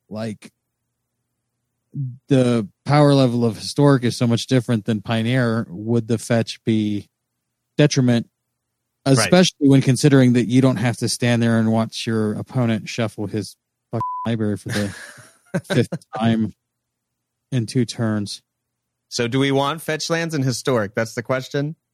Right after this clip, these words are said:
Speaker 1: I, I kinda do, actually.
Speaker 2: <laughs> Uh, I don't know.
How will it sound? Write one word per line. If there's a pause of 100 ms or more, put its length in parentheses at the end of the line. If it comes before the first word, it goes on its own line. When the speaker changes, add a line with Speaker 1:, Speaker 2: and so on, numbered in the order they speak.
(280)
Speaker 1:
I,
I
kinda
do, (400)
actually. (260)
Speaker 2:
<laughs> (1040)
Uh, (260)
I
don't
know.